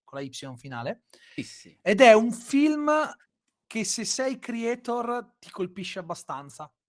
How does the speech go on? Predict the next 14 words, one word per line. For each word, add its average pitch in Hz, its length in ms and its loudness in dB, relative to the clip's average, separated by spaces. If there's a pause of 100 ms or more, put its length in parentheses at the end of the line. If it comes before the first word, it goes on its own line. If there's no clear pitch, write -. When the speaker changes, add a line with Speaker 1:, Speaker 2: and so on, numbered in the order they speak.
(480)
Speaker 1:
perché 160 460 -6
Speaker 2:
Mm. 117 60 -20 (100)
Speaker 1:
è, 180 300 -12
è 214 140 -8
particolare. 123 760 -6 (500)
È 175 120 -2
un 190 160 6
hor-, 180 260 6
è 180 120 -2
horror 214 380 0
slasher, 147 460 -8
eh. 175 120 -6 (880)
È 220 120 0
strano, 139 680 -4